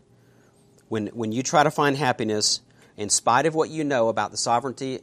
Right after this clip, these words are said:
and the, and the providence of God, you will ruin yourself every time. You will ruin yourself every time. And Solomon has already said that you can't discover what's going to happen, right? You'll, you'll never discover, discover what God is going to do next, because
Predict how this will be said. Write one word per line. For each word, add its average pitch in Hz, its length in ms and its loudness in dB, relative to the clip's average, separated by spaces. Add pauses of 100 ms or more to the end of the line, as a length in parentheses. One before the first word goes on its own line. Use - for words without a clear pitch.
(140)
and 110 140 -8
the, 104 80 -6
and 104 100 -10
the 104 60 -8
providence 123 480 -2
of 127 120 -12
God, 98 380 -2
you 110 140 -8
will 113 160 -2
ruin 113 240 -2
yourself 104 400 -4
every 95 240 -10
time. - 300 -14 (760)
You 104 140 -10
will 101 100 -2
ruin 101 260 -4
yourself 95 360 -4
every 87 200 -6
time. - 280 -16 (1300)
And 135 100 0
Solomon 196 380 10
has 156 100 2
already 156 260 10
said 151 420 8
that - 160 -2 (140)
you 156 140 -2
can't 208 340 0
discover 170 480 4
what's 139 220 -2
going 123 240 -2
to 110 80 -2
happen, 117 580 -4 (220)
right? 135 320 6
You'll, 139 160 2
you'll 139 160 4
never 170 260 8
discover, 160 520 6
discover 160 540 4
what 131 160 2
God 117 220 4
is 113 100 -2
going 120 260 0
to 120 100 -10
do 110 160 -4
next, 107 340 -4
because 123 380 -2